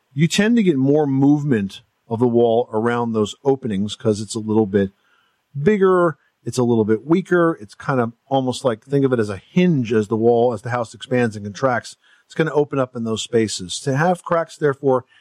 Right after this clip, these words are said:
in those corners is not uh, anything necessarily by itself to worry about. Now, how do you fix this, and how do you stop it from showing back up again? And you mentioned fiberglass tape, and that is, in fact,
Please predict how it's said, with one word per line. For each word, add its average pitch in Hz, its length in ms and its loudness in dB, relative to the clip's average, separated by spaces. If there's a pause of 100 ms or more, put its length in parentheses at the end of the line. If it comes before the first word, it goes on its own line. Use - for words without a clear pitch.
(140)
in 151 160 0
those 147 160 2
corners 127 420 0
is 107 140 -8
not 120 300 0 (400)
uh, 113 220 -2
anything 131 400 2
necessarily 120 760 0
by 107 240 0
itself 120 600 -2 (840)
to 151 100 2
worry 123 320 2
about. 80 380 -12 (520)
Now, 127 320 -2
how 160 180 -4
do 165 80 -8
you 143 100 -6
fix 151 300 -2
this, 104 300 -2
and 113 100 -6
how 127 120 0
do 123 80 -2
you 113 60 -2
stop 117 280 -2
it 110 60 -16
from 113 600 -8
showing 120 320 -2
back 107 220 -2
up 127 160 0
again? 104 340 -8
And 117 160 -2
you 117 80 2
mentioned 135 400 0
fiberglass 117 560 -4
tape, 156 300 -4
and 113 120 -4
that 127 140 2
is, 131 160 2
in 113 100 -8
fact, 113 340 -2